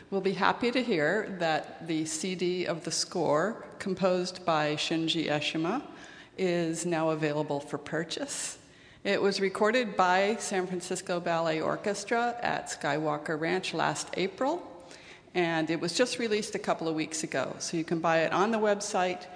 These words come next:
and in the gift shop on the mezzanine level.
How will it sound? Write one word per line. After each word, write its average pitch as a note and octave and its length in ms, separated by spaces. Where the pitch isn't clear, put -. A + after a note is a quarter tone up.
and E3+ 380
in E3+ 200
the D#3 80
gift D3+ 220
shop - 320
on D3+ 80
the D3 60
mezzanine C#3+ 520
level. - 340